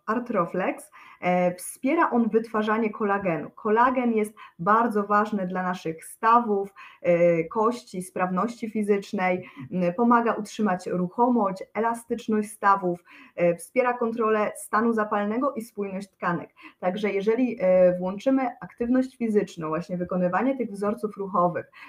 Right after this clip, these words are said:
plus właśnie odpowiednią suplementację, dietę bogatą w wapń, witaminę D,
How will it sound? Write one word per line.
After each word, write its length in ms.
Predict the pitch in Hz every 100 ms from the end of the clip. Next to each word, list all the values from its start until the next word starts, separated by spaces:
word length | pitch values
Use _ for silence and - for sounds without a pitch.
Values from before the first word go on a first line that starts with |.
| -
plus 220 | 202 208
właśnie 320 | 190 202 196 180
odpowiednią 520 | 180 180 185 233 247
suplementację, 1000 | 247 214 202 196 208 208 208 - 143 - _ -
dietę 640 | 160 185 226 277 277 190
bogatą 560 | 170 185 208 214 196 175
w 200 | 170 170
wapń, 500 | 170 196 196 - 180
witaminę 520 | 170 180 185 185 196 180
D, 340 | 175 170 170